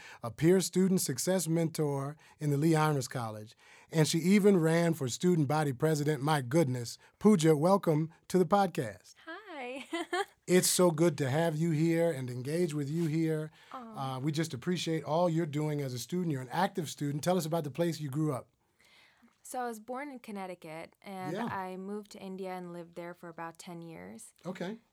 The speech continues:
Speaker 2: And I
Speaker 1: What
Speaker 2: grew
Speaker 1: took you
Speaker 2: up
Speaker 1: to India?
Speaker 2: Who took me to India or
Speaker 1: What
Speaker 2: what?
Speaker 1: took you?
Speaker 2: Oh,
Speaker 1: Why'd you
Speaker 2: my
Speaker 1: go?
Speaker 2: mom.
Speaker 1: Okay, great.
Speaker 2: My mom. My dad was working here, and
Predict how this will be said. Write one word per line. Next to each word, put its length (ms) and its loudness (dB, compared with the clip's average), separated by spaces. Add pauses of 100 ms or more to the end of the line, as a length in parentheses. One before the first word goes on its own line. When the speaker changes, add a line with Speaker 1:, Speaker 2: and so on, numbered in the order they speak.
(140)
Speaker 2:
And 600 -8
I 60 -8
Speaker 1:
What 60 -10
Speaker 2:
grew 100 -2
Speaker 1:
took 240 0
you 40 0
Speaker 2:
up 60 0
Speaker 1:
to 80 -2
India? 320 -4 (840)
Speaker 2:
Who 180 -12
took 200 -14
me 120 -10
to 60 -8
India 280 -8
or 100 -6
Speaker 1:
What 140 -2
Speaker 2:
what? 80 -6
Speaker 1:
took 160 -2
you? 80 -14 (300)
Speaker 2:
Oh, 60 -4
Speaker 1:
Why'd 160 2
you 60 2
Speaker 2:
my 80 0
Speaker 1:
go? 60 -2
Speaker 2:
mom. 400 -8 (140)
Speaker 1:
Okay, 180 0
great. 240 -4 (140)
Speaker 2:
My 140 -8
mom. 360 -10 (380)
My 180 -8
dad 240 -6
was 180 -10
working 360 -12
here, 520 -12 (180)
and 560 -8